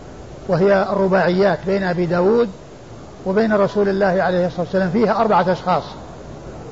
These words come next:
وهنا مسدد وعبد الوارث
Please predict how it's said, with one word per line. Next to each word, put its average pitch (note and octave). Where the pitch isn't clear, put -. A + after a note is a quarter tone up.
وهنا F#3+
مسدد G3
وعبد F3
الوارث A3